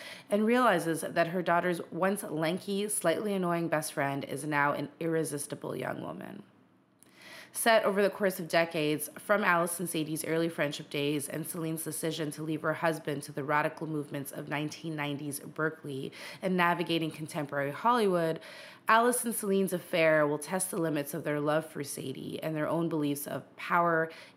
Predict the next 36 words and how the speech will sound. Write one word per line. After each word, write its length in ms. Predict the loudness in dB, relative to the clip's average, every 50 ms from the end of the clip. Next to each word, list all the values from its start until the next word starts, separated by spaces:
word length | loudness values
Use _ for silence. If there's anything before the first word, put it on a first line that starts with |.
| 0
agency, 600 | 2 2 2 2 0 -2 -2 -2 -2 -2 -2 -2
and 160 | -4 -6 -6 -6
feminism. 680 | -6 -6 -6 -6 -8 -8 -10 -12 -14 -14 -14 -14 -16 -18 _ _ _ _ _ _ _ -20 -20 -20 -20 -20 -20 -20 _ -2
Witty 500 | 2 2 4 4 4 4 2 2 2 2
and 120 | 2 2
relatable, 760 | 4 4 6 6 6 6 4 4 6 6 6 6 4 2 0 0
sexy 600 | -2 0 0 0 -2 -2 -4 -4 -2 -2 -2 -2
and 140 | -4 -8
surprising, 720 | -8 -10 -12 -6 0 2 2 2 2 0 0 -2 -2 -2 -2
Sarah 400 | -2 0 2 4 4 6 4 4
Blakely 340 | 4 2 0 0 0 -2 -4
Cartwright's 560 | -2 0 2 2 4 4 2 2 2 -2 -4
debut 420 | -2 -2 -2 0 0 0 0 0 0
adult 360 | 2 2 2 2 2 2 2
novel 460 | 2 2 2 2 2 2 2 2 0
is 180 | 0 -2 -4 -4
a 60 | -2
mesmerizing 720 | -2 0 2 2 2 0 0 -2 -2 -2 -2 -2 -4 -6
portrait 400 | -6 -6 -6 -6 -6 -6 -8 -8
of 120 | -8 -8 -8
the 80 | -6
inner 240 | -6 -4 -2 0 2
lives 400 | 2 2 2 2 0 -2 -4 -6
of 140 | -8 -12 -14
three 320 | -14 -10 -6 -4 -2 -2 -4
very 400 | -4 -4 -4 -2 -2 -2 -2 -4
different 360 | -6 -8 -12 -14 -14 -14 -14
women. 420 | -14 -14 -14 -14 -14 -14 -16 -16 -18 _ _ _ _ _ _ -20 -20 _ _ _ _ _ _ _ _ _ _ _ _
Hi, 200 | -4 0 0 0
Sarah. 300 | 0 0 -2 -2 -2 -2
Thanks 200 | -4 -4 -6 -6
so 80 | -6 -6
much 200 | -6 -6 -8 -10
for 80 | -12 -12
being 260 | -10 -10 -10 -10 -12
here. 240 | -14 -14 -14 -14